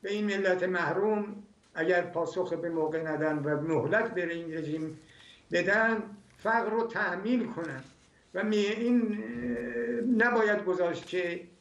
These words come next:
این تحمیل بشه و قب-، خانواده ها نباید به قبول کنن این وضعیت رو با اعتراضات خودشون، با جنبش خودشون، با افزایش و، اه، گسترش جنبش خودشون، اه، عامل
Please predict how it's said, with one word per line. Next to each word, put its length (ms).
این 140
تحمیل 440
بشه 260
و 100
قب-، 300
خانواده 540
ها 80
نباید 640
به 100
قبول 380
کنن 400
این 140
وضعیت 600
رو 120
با 300
اعتراضات 720
خودشون، 580
با 160
جنبش 460
خودشون، 480
با 240
افزایش 600
و، 280
اه، 240
گسترش 580
جنبش 420
خودشون، 680
اه، 420
عامل 580